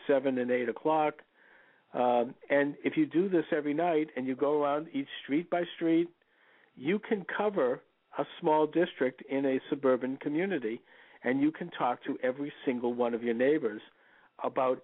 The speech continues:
just a couple of talking points, a couple of issues that you're concerned about. And by doing this, you can win. You know, there was a very good book written about how to do this. I don't have the name of the book in front of me, but it was written by none other than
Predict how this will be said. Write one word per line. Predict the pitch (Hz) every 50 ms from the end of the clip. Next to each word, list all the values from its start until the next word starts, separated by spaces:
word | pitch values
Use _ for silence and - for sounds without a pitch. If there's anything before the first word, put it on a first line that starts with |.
| -
just | - 131 123 - -
a | - - - -
couple | - 165 - - 165 156
of | 147 - - -
talking | - 151 147 - - 131
points, | 117 - - 98 101 101 - 110
a |
couple | - - 139 131 - 160
of | 156 151 147
issues | 135 120 - - 131 123 120 123 - - - - - - _ _ -
that | 123 113 - -
you're | 135 123
concerned | - - 127 113 - - 147 151 151 147
about. | 131 117 113 104 107 107 - - _ _ _ _ _ _ _ _ _ _ _ _
And | - 135 139 135 131
by | 139 151 143
doing | 139 135 151 175 202 220 208 165
this, | 131 127 131 - - - -
you | 127 127 135
can | 143 - - 165 156 160
win. | 190 214 196 120 95 - - _ _ - - - _ _
You | 143 147
know, | 156 151 147
there | 143 151
was | 147 135 143
a | 135
very | 135 156 175 190 190
good | 180 185 175 165 -
book | 175 165 147 - 151
written | 143 160 180 - - 143 139 131 131 -
about | - 120 117 127 123 120 120 113 - -
how | 147 131
to | 123 120 117
do | 117 135 143 170 180
this. | 151 113 101 101 107 - - - _ _ _ - - - - _
I | - 120
don't | 139 147 147
have | 151 160 135
the | 135
name | 127 127 131 139 151 160
of | 147 139
the | 135 120
book | 113 123 113 -
in | 117 107 -
front | - 151 165
of | 165 139
me, | 123 117 117
but | 113 127 120 123
it | 131 139
was | 135 131 117 -
written | 135 135 160 180 170 139 123 120 127 - _ _ _ _ _ _ _ _
by | - 127 127
none | 131 131 143 151 160 165
other | 151 135 131 135 131
than | 123 131 123 123 127